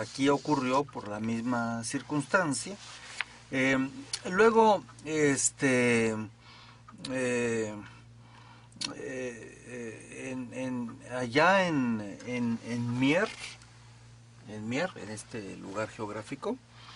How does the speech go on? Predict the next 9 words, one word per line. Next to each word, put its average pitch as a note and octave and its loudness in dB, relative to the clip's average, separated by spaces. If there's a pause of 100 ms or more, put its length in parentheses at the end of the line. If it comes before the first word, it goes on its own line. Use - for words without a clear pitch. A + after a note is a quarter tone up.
(320)
este, B2 -2
le A#2+ -2
informo D#3+ 2
que A2+ -2
los G#2+ -6
miembros D3+ -2
del A2+ -2
ejército A2+ -8
mexicano, A2+ -4